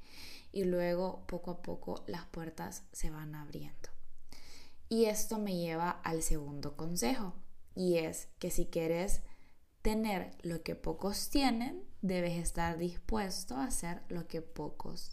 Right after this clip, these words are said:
hacen. Y también aquí me remito a la historia de mi papá. Él sacrificaba su hora de almuerzo siendo un conserje para aprender a diseñar por su propia cuenta. Y durante todo un año,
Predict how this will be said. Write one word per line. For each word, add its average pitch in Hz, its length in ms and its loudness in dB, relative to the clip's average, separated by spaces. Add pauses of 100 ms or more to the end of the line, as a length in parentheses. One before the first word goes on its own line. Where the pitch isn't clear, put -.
(140)
hacen. - 560 2 (920)
Y 214 400 4
también 185 640 4
aquí 180 300 -4
me 170 140 -2
remito 170 460 -4
a 170 80 0
la 165 100 0
historia 151 400 -2
de 143 60 -6
mi 147 140 -4
papá. 160 580 -2 (540)
Él 165 420 6
sacrificaba 160 800 2
su 165 160 -2
hora 156 240 -2
de 156 80 -2
almuerzo 214 760 0 (600)
siendo 160 480 4
un 151 160 -6
conserje 180 680 -2
para 165 380 0
aprender 151 400 -4
a 156 60 -2
diseñar 160 640 6
por 160 180 -6
su 151 180 -8
propia 147 400 -10
cuenta. - 500 -10
Y 180 140 -2
durante 156 460 -4
todo 156 440 -8
un 165 240 -6
año, 175 420 -4